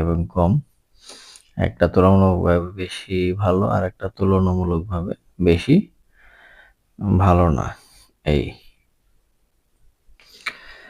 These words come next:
কোনো একটি গ্রামে পরিবারের সদস্য সংখ্যার উপর জরিপ করা হয়েছে। গ্রামের পূর্ব ও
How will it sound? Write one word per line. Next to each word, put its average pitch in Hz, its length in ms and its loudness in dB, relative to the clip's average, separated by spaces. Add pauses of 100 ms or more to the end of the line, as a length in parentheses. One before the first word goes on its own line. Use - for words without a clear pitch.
(560)
কোনো 151 300 4
একটি 143 220 2
গ্রামে 120 380 6
পরিবারের 123 540 4
সদস্য 123 320 2
সংখ্যার 120 360 0
উপর 113 240 -2
জরিপ 110 420 2
করা 107 160 2
হয়েছে। 101 400 -2 (120)
গ্রামের 104 340 4
পূর্ব 107 360 2
ও 107 120 6